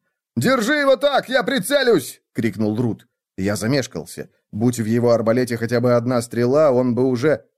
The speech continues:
Враг отскочил от меня, обернулся, нелепо нырнул в сторону, уклоняясь от снаряда. Снаряда, которого не было.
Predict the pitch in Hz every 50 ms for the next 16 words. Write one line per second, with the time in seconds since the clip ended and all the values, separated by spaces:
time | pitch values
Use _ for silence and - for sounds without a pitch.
0 | _ _ _ 90 90 90 92 92 98 98 95 92 - 104 92 - - 107 101 92
1 | - 127 139 135 117 104 90 90 87 80 76 - - - - 104 135 139 156 165
2 | 160 156 170 160 131 95 90 - - 80 - _ _ _ _ _ - 104 104 101
3 | 101 104 95 107 107 110 104 104 110 110 110 107 92 - - - 151 151 127 110
4 | 98 95 92 87 85 101 104 - 110 110 110 107 101 98 95 92 - 104 95 92
5 | - 117 117 107 98 87 80 78 82 - - _ _ _ _ _ _ - - -
6 | 160 151 151 127 104 95 90 113 - 104 95 95 104 117 127 139 131 87 78 78
7 | 71 67 69 -